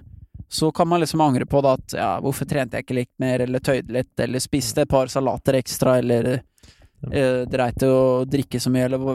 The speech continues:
Speaker 1: hva enn det er man gjør da. Eh, for det er jo sånn, med en gang man er dårlig og har vondt i ryggen eller vondt i hodet, så er det bare sånn, det er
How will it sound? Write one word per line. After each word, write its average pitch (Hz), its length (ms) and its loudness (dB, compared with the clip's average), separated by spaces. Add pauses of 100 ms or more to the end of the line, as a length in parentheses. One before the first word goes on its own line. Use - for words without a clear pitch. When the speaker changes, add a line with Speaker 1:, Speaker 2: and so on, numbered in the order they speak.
Speaker 1:
hva 139 160 4
enn 127 140 0
det 131 100 2
er 127 80 2
man 143 200 2
gjør 180 260 8
da. 180 60 8 (580)
Eh, 135 220 2
for 175 120 -2
det 180 140 4
er 135 80 4
jo 131 80 -4
sånn, 139 100 2
med - 140 -4
en 156 440 0
gang 143 220 2
man 151 140 -2
er 151 100 0
dårlig 139 300 0
og 139 80 2
har 139 100 0
vondt 139 200 -4
i 143 120 4
ryggen 135 240 -2
eller 143 240 2
vondt 143 200 0
i 151 40 -6
hodet, 147 320 0
så 147 140 2
er 98 80 -2
det 80 80 -6
bare 117 100 -6
sånn, 131 180 -8
det 127 120 -2
er - 120 -10